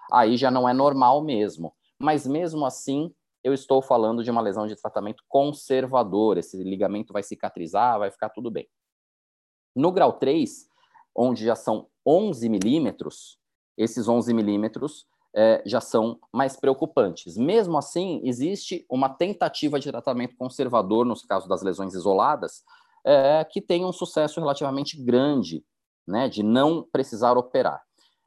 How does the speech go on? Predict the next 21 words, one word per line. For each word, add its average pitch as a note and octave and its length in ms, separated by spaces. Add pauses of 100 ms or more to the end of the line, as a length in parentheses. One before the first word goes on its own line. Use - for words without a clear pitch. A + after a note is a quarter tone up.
(600)
Na F#3+ 280
falha D3 560
do A2 100
tratamento G#2+ 720
conservador, A#2+ 1000 (160)
ou F#2+ 140
seja, E2+ 260
você E2 200
tentou A2 360
tratar A2+ 280
esse - 100
paciente - 400
por F#2+ 100
três, A2 300
quatro A#2 320
meses, F2+ 320
esse - 160
paciente A2 340
não C3 220
evoluiu G2+ 420
bem, G#2 340